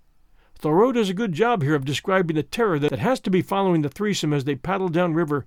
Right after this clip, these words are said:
through uninhabited country, not knowing if they'll make it out alive. They did eventually reach Haverhill, and when word of their escape reached Boston, they were celebrated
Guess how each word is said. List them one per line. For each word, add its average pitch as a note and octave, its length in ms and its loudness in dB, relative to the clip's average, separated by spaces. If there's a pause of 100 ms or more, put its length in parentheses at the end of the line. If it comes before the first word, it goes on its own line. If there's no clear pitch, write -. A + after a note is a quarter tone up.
(120)
through E3 220 -4
uninhabited F#3 640 0
country, D#3 420 -4 (340)
not D#3 300 -2
knowing F3 300 0
if C3 120 -10
they'll D#3+ 120 0
make D#3 240 2
it C#3+ 60 -2
out C#3+ 140 -2
alive. B2+ 540 -6 (1600)
They D#3+ 120 4
did G#3+ 240 0
eventually G3+ 460 2
reach G#3+ 320 0
Haverhill, D3 680 -2 (320)
and C#3+ 100 -2
when D3+ 180 0
word A#3 180 2
of A3 60 -4
their G#3 120 4
escape G3 380 -4
reached F#3 280 0
Boston, F3+ 500 -4 (320)
they D3+ 80 -2
were C3+ 100 -2
celebrated G#3 720 0